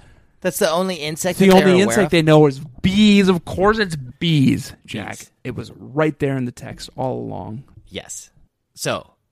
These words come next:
Speaker 1: I got you there.
Speaker 2: Yep.
Speaker 1: You're with me. Did you capture that?
Speaker 2: I didn't, but I'm right there with you.
Speaker 1: This is
Speaker 2: Yeah.
Speaker 1: the second epistolary novel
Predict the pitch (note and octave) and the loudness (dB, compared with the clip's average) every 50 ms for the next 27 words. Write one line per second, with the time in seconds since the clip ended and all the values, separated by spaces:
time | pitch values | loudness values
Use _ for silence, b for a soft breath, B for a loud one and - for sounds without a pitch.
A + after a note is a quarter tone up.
0 | _ _ _ _ _ _ A#2+ A#2+ G#2+ C3+ B2+ A2 G#2 G2+ F#2 C#2+ - _ _ _ | _ _ _ _ _ _ -10 -8 -6 -6 -8 -8 -10 -14 -16 -18 -20 _ _ _
1 | _ _ - A#2 - - _ _ _ _ B2 A#2+ A2+ A#2 A#2+ A#2+ A#2+ B2 G2+ E2+ | _ _ -16 -16 -16 -16 _ _ _ _ -16 -14 -12 -12 -10 -8 -10 -10 -10 -12
2 | C2+ G#1+ _ A#2+ C3 C3 C3+ D3 E3+ E3+ F3 - A3 G#3+ A3 A3 A#3 - _ _ | -18 -20 _ -14 -14 -12 -8 -6 -6 -6 -4 -6 -6 -6 -6 -6 -6 -10 _ _
3 | _ _ _ - B2+ C3+ D3 C#3 B2+ A#2 G#2 - B2 A2+ G#2 - _ - A#2+ A2+ | _ _ _ -20 -14 -14 -12 -12 -12 -14 -14 -16 -18 -18 -18 -18 _ -20 -20 -18
4 | G#2+ G2+ D2+ D2+ - _ D#2 D2+ D2+ - _ _ - C#3 _ _ _ _ _ _ | -18 -20 -20 -20 -20 _ -20 -20 -20 -20 _ _ -20 -20 _ _ _ _ _ _
5 | _ C#3+ C#3 C#3 C#3+ F#3 G#3+ G#3+ - - - - F#2 F2+ - - - - - _ | _ -20 -20 -14 -10 -8 -8 -8 -8 -8 -10 -12 -12 -14 -14 -16 -18 -20 -20 _
6 | _ _ _ - G#2 G2+ - _ _ _ _ _ _ _ A2+ _ _ _ B2 B2+ | _ _ _ -20 -20 -20 -20 _ _ _ _ _ _ _ -20 _ _ _ -12 -10
7 | - - - - E3+ D3+ D#3 - - F3 F3 F3 F3 F3 - _ _ _ _ _ | -8 -8 -6 -4 -2 -2 -4 -4 -6 -10 -10 -10 -12 -16 -18 _ _ _ _ _
8 | _ _ _ _ B2+ - - A#2+ B2 A2 - - A2+ G2 G2+ G2 F#2+ F#2+ F2 E2+ | _ _ _ _ -16 -16 -12 -12 -12 -12 -12 -14 -16 -14 -14 -14 -16 -16 -16 -18
9 | D#2 C2+ C#2 - C#2 - _ _ | -18 -20 -20 -20 -20 -20 _ _